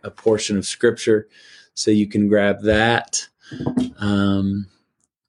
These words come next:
I'm excited to be here today. My name's Daniel Grothe, and, uh, Associate Senior Pastor at New Life Church in Colorado Springs, and love the work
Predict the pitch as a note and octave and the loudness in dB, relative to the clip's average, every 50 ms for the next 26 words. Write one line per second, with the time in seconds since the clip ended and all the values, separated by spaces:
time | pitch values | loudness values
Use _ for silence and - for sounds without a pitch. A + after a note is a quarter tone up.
0 | _ _ _ _ _ _ _ _ _ - - - - G#2 G#2 G#2 G#2 - - - | _ _ _ _ _ _ _ _ _ -10 -10 -8 -8 -10 -10 -10 -8 -6 -6 -4
1 | - G#2+ G2 G#2 G#2 G#2 G2+ G2+ - G2 F#2 G2 A2 A2+ A#2 A#2 A#2+ B2 A#2+ A#2+ | -2 0 2 2 2 2 0 0 -4 -6 -2 2 2 2 4 4 2 2 0 0
2 | A#2+ - A#2 A#2 A#2 A2+ A#2+ C3+ C#3 C#3+ - _ C3+ A#2 G2+ G2 G2 G2 F#2+ F#2+ | -2 -2 0 2 2 2 2 0 -2 -4 -10 _ -14 -10 -8 -6 -4 -4 -2 -4
3 | F#2+ F#2 - - - _ _ _ _ _ _ _ _ _ _ _ _ - A2+ G2+ | -4 -4 -6 -10 -10 _ _ _ _ _ _ _ _ _ _ _ _ -10 -2 0
4 | G#2+ A2+ A#2 A#2 A#2 A2+ A2 G#2 G#2+ G#2+ A2+ C3 C3 - F3 G#3+ G#3+ - - _ | 2 4 4 4 4 4 4 4 4 4 4 4 2 2 0 0 -2 -6 -12 _
5 | _ _ _ _ _ _ _ _ _ - A2 G2+ G2+ G2 G2 F#2+ F#2+ F#2+ G2 G2 | _ _ _ _ _ _ _ _ _ -10 -8 -6 -4 -4 -4 -2 -2 -4 -4 -4
6 | G2 F#2+ F#2+ F#2+ F#2+ F#2 F#2 - _ _ _ - G#2 - - G#2+ G#2+ G2+ G2+ - | -4 -4 -6 -6 -8 -10 -12 -16 _ _ _ -12 -10 -4 0 0 2 2 2 2
7 | G2 - - - A2+ G#2 G2+ G2+ G2 - - G2+ G2+ G2+ - - - G2 F2+ - | 0 0 0 0 0 2 2 0 0 -2 -2 -2 -2 -2 -4 -2 -2 -2 -2 0
8 | G2+ G#2 G2+ G2+ G2 F#2 F#2 - - - G#2 G2 G2+ G2+ - - - - - - | 0 0 2 2 0 -2 -4 -6 -4 -2 0 0 0 -2 -4 -10 -12 -12 -12 -14
9 | _ G#2+ G2 - - G#2 G2+ G#2 G2+ G2+ F#2 F#2 F2+ - - - - C3 D3 D#3 | _ -18 -16 -6 0 2 2 2 2 2 0 -2 -4 -6 -6 -2 0 2 2 4
10 | E3 E3 E3 E3 D3+ - - - - - - - - - - - - - _ _ | 2 2 2 0 0 -2 -6 -6 -10 -14 -14 -14 -16 -16 -16 -18 -20 -20 _ _
11 | _ - - G#2+ G#2 G2 F#2+ F#2+ F#2+ F#2+ G2+ G#2+ A2+ B2 B2+ B2+ B2+ B2+ B2 A#2 | _ -2 0 2 2 4 4 2 2 2 2 2 4 4 4 4 4 4 2 2
12 | A2+ A2 A2 A2+ G#2+ G#2+ G#2+ G#2+ G2 F#2+ - - - - - | 2 2 2 2 4 4 4 4 4 2 -2 -8 -12 -14 -14